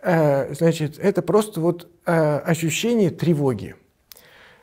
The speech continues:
Щас это тоже рассматривается, к-, раньше это рассматривалось как тревожное расстройство,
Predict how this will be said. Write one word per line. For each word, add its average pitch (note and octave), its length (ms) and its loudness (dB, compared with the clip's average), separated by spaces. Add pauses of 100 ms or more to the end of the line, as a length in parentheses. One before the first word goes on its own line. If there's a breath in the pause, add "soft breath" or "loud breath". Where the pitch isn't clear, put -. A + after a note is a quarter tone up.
(500 loud breath)
Щас C#3+ 240 0
это D#3+ 100 -6
тоже F#3 240 2
рассматривается, C3+ 800 -4
к-, - 80 -14
раньше D3+ 420 0
это C3+ 140 -4
рассматривалось B2+ 480 -4
как - 160 -10
тревожное E3+ 480 -2
расстройство, A2 680 -6